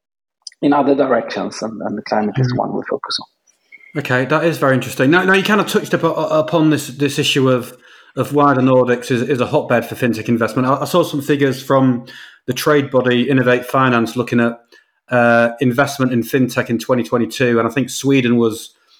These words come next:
Speaker 2: was, came fourth in the top ten with one point five billion dollars of fintech investment, ahead of Denmark, eighth. And I know, I know Hauke's not here, I-, Iceland,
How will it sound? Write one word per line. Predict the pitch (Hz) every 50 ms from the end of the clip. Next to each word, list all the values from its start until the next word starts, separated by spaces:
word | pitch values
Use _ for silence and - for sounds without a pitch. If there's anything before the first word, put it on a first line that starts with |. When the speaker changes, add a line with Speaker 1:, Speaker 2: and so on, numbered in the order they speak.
| _ _ _ _ _ _ _ -
Speaker 2:
was, | 120 113 113 - - 131 - _ -
came | - 143 135 120
fourth | 127 - - 151 135 131 120 -
in | 131 120
the | 113
top | 113 - 143 120 - -
ten | - 127 123 117 110
with | 113 110
one | 113 123 123 120 120 123 120
point | - 139 127 -
five | - 127 120 113 117
billion | - 131 120 120 117 113 113 113 113 110 - _ _ _ _ _ -
dollars | 131 123 117 117 110 101
of | 104 -
fintech | - 127 117 113 - - -
investment, | 117 107 113 107 - - - 113 110 110 107 - - - _ _ -
ahead | - 123
of | 123 107
Denmark, | - 131 123 120 117 120 120 117 113 113 - -
eighth. | 143 123 113 110 110 - - - - - _ _ _ _ _ _ -
And | 117 113 110 110 110 110 107 -
I | 123
know, | 120 120 117 113 113
I | 113 123
know | 127 127 120 113
Hauke's | 110 - 123 117 117 - 110 -
not | 120 107
here, | 113 113 113
I-, | - 127 131 131 143 139
Iceland, | 131 131 - 127 120 117 113 113 110 104 -